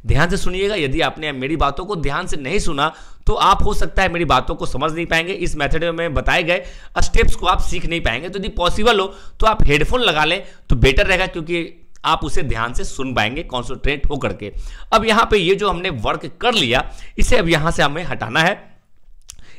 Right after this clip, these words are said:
इसे हम यहाँ से हटा देंगे क्योंकि हमारा जो स्मार्टफोन है वो अब ऑफलाइन मोड में वर्क कर रहा है। अब हमें यहाँ पे इस्तेमाल करना होगा मास्टर अनलॉकिंग मोड का, जिसके लिए हमें यहाँ पे एक कोड को ओपन करना होगा और वो कोड आप यहाँ क्लियरली देख सकते हैं, स्टार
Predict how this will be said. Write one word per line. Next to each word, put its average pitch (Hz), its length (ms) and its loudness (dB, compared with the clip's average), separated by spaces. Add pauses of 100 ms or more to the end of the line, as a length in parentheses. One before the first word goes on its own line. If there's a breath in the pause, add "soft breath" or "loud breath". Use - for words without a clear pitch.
इसे - 160 6
हम 190 120 2
यहाँ 165 160 0
से 170 80 0
हटा 120 160 0
देंगे 160 180 -4
क्योंकि 180 220 -6
हमारा 180 280 2
जो 190 120 -4
स्मार्टफोन 120 460 -4
है 156 100 -10 (300 loud breath)
वो 175 120 -2
अब 180 200 0
ऑफलाइन 160 580 0
मोड 120 260 -4
में 156 140 -4
वर्क 127 400 -4 (120)
कर 220 100 2
रहा 123 160 2
है। - 180 -6 (280 loud breath)
अब 208 120 2
हमें 202 180 0
यहाँ 151 280 -2
पे 185 140 -2
इस्तेमाल 175 420 2
करना 180 220 -2
होगा 156 280 2
मास्टर 123 500 -2
अनलॉकिंग 113 580 -4
मोड 175 180 -2
का, 156 240 0 (280 loud breath)
जिसके 196 260 0
लिए 220 100 -4
हमें 185 180 -4
यहाँ 165 260 -2
पे 202 140 -4
एक 160 220 -6
कोड 127 240 0
को 123 100 -6
ओपन - 440 0
करना 170 200 0
होगा 101 260 0 (300 loud breath)
और 113 80 2
वो 127 120 0
कोड 196 240 -2
आप 170 200 2
यहाँ 143 200 0
क्लियरली 131 420 2
देख 123 160 0
सकते - 300 -4
हैं, 147 180 -8
स्टार 120 440 -2